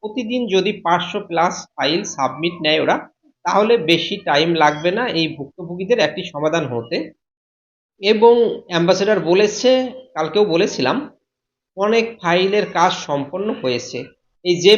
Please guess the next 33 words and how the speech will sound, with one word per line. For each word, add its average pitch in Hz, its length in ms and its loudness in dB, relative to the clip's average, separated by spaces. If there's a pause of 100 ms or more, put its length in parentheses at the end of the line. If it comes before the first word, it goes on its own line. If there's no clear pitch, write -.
ফাইলগুলার 175 580 4
কাজ 175 180 4
সম্পন্ন 185 580 -4
হয়েছে, 165 360 2 (360)
এদের 156 460 0
রেগুলার 165 520 2
ডাকা 147 280 2
হবে 175 340 2
এবং 170 480 -2
ভালো 147 300 4
আকারের 190 380 2 (120)
ফাইল 170 260 -2
সাবমিট 175 580 -2
নেওয়া 190 260 2
হবে। 202 220 2 (420)
আর 139 280 2
যাদের 151 400 4 (340)
ডকুমেন্টে 202 600 0
প্রবলেম 185 500 2
আছে, 214 220 0
তাদের 185 400 2 (420)
রিজেক্ট 175 360 0
এসএমএস 190 460 -2
চলে 160 180 0
আসবে। 117 240 0 (140)
যাদের 165 380 2
রিজেক্ট 185 400 0 (100)
হবে, 196 240 2 (540)
রিটার্ন 196 340 2
পাসপোর্ট 202 340 -2
নিয়ে 208 160 2
এসেছেন, 220 380 -2 (360)
তারা 175 480 2